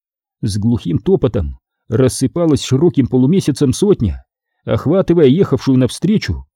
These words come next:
кучку татарских всадников. Летят разведчики,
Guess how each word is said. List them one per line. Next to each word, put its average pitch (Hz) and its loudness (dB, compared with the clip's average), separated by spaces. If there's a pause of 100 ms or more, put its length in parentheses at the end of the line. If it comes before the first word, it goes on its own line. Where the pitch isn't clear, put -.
(240)
кучку 170 -2
татарских 147 0
всадников. 151 0 (920)
Летят 131 0
разведчики, 113 0